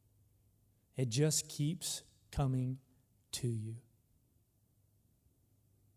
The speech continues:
In the middle of distress,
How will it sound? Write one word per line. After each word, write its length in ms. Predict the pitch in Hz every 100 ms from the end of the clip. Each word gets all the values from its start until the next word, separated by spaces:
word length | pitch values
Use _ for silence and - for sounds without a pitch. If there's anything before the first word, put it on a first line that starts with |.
| _ _ _ _ _ - _ _
In 140 | 143
the 80 | 135
middle 440 | 139 175 196 185 175
of 120 | 147
distress, 760 | 156 - - 113 113 - -